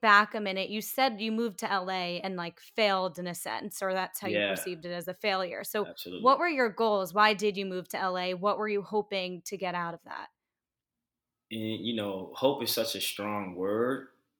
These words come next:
Speaker 2: that I try not to use, because hope is like,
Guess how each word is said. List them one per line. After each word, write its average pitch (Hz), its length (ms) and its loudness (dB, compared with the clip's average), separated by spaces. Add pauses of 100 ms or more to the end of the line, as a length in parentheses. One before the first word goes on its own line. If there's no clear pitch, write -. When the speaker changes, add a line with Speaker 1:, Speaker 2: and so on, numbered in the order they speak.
(480)
Speaker 2:
that 92 240 -2
I 104 100 4
try 101 380 0
not 98 260 -2
to 104 120 -4
use, 107 460 -2
because 98 640 -6 (140)
hope 131 340 0
is 107 180 -2
like, 98 420 -2